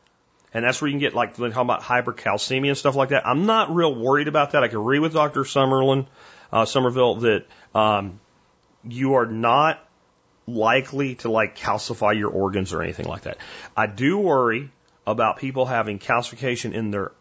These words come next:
arteries with elevated D three levels, right? Which you could have during the interim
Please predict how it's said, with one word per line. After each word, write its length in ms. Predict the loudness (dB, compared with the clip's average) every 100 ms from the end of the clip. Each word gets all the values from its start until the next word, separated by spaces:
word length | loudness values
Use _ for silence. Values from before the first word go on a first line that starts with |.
| -4
arteries 840 | 4 4 4 2 2 0 -6 -12 -18 _ _ _ _ _ _ _ _ _ -12
with 540 | -6 2 4 4 0 -14 _ _ -2
elevated 640 | 2 4 2 2 0 0
D 140 | -2 -6
three 220 | -4 -8
levels, 520 | -6 -10 -14 -20 -20 _ _ _ _ _ _ _ _ _ -6
right? 160 | 0
Which 200 | 2 4
you 80 | 2
could 160 | 0 -4
have 580 | -2 0 0 -2 -4 -20 -16
during 580 | -4 0 2 0 -2 -4
the 100 | -4
interim 720 | -2 -2 -2 -2 -2 -2 -6